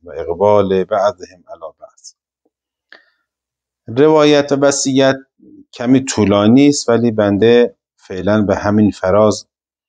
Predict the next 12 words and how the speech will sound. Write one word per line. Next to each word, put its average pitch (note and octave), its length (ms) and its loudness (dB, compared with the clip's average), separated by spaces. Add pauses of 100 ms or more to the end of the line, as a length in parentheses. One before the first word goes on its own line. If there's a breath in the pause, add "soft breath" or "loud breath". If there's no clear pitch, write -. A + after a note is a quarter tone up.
(320)
اکتفا - 560 -2
می‌کنم A#2 760 0 (440)
و E2+ 40 -16
انشاءالله G2+ 760 0 (420)
ترجمه F2+ 500 -6
و G#2 280 0
توضیح F#2 460 -2
آن G2 160 0
رو G2 80 0
تقدیم F2+ 540 -4
حضورتون A#2+ 480 -2
می‌کنم، A2 580 -2